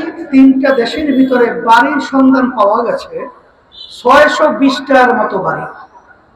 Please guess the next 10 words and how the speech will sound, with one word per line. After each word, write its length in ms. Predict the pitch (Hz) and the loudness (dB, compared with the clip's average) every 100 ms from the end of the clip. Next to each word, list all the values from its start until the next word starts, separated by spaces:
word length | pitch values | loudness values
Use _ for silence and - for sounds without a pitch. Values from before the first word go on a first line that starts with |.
| _ _ _ _ _ _ _ - | _ _ _ _ _ _ _ 0
যার 200 | 240 254 | 2 4
মূল্য 220 | 247 269 269 269 | 4 4 4 2
প্রায় 220 | 254 247 240 | 0 0 2
পাঁচ 220 | 240 254 247 | 2 2 0
হাজার 220 | 226 240 | -2 -2
সাতশো 380 | 233 233 226 - | -2 -2 -2 -2
এত 160 | 220 - - | -6 -6 -10
কোটি 220 | 202 226 233 | -10 -12 -12
টাকা। 220 | 185 170 - - _ _ _ _ _ _ _ _ | -14 -16 -20 -20 _ _ _ _ _ _ _ _
এ 80 | 233 | -4